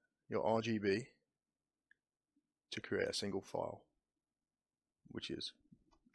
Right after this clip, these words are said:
just the R G B data. And your luminance file is a separate file, which will then be added to the R G B file after it's been processed separately.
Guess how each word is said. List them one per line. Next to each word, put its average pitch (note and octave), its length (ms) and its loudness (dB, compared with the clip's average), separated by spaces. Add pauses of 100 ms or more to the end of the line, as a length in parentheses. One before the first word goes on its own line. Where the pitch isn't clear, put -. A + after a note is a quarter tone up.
(760)
just - 320 -2 (340)
the F2+ 260 0
R G2 200 2
G G2 200 -6
B G2 160 -4
data. - 360 -4 (800)
And G#2+ 100 -4
your G2+ 100 2
luminance G#2 340 2
file G2 360 2 (840)
is G#2 140 -2
a - 20 0
separate - 320 2
file, - 320 -4 (1040)
which - 240 -4
will G#2+ 80 2
then G#2 400 0 (1000)
be A#2 200 -2
added G2+ 260 4 (260)
to G#2+ 340 4 (1500)
the G#2 80 0
R F#2 160 2
G G2 140 -4
B G2 180 -2
file G2 440 -2 (920)
after - 280 0
it's - 120 -6
been G2+ 180 -6
processed - 480 -2
separately. - 440 -4